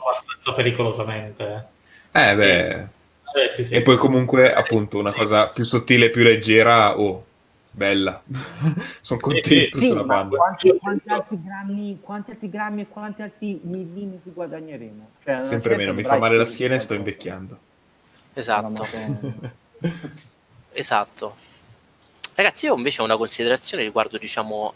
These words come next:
Speaker 4: al futuro della computazione, ossia al fatto che, eh, già adesso alcuni software ti permettono di delegare il rendering ai server della casa madre.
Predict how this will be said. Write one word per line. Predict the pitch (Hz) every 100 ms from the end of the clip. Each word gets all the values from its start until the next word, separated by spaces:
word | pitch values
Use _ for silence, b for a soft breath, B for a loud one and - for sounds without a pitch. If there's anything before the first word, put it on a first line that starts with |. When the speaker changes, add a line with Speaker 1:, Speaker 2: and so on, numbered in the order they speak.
| -
Speaker 4:
al | 117 117 113 110 110 - - - -
futuro | 135 - 151 120
della | 117 113
computazione, | 117 117 123 110 - 110 95 76 - 113 - _ _ _ _ _ _ B B B B -
ossia | 143 - 147 110 -
al | 82 127
fatto | - - 123 - 123
che, | 123 113 110 120 117 113 113 113 113
eh, | 117
già | 160
adesso | 143 123 - 110
alcuni | - 143 123
software | 143 131 - 135 131 131 131 131 - _ -
ti | 120
permettono | 123 131 - 117
di | 117
delegare | 113 113 117 113 113
il | 110
rendering | 120 120 120 120 117 117 117 113 - b b b _ _
ai | 127 120
server | - 120 110 107
della | 117 107 104
casa | 107 104
madre. | 101 101 101